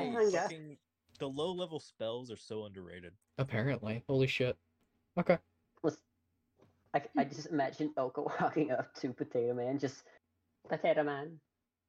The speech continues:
Speaker 2: I hunger."
Speaker 4: A
Speaker 1: I
Speaker 4: berry.
Speaker 1: hunger. A
Speaker 2: "I
Speaker 1: berry.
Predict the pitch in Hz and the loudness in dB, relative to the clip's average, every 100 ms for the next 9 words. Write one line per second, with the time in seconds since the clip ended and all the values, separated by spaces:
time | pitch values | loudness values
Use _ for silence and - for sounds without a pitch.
0 | _ _ 143 - 180 151 127 151 - _ | _ _ -4 0 0 2 0 -2 -8 _
1 | _ _ _ _ _ _ _ _ _ _ | _ _ _ _ _ _ _ _ _ _
2 | 135 135 - 151 147 143 139 233 220 196 | 4 4 10 10 10 8 8 8 4 2
3 | 208 - _ _ _ _ _ _ - 254 | -4 -12 _ _ _ _ _ _ -14 -10
4 | - 269 | -2 2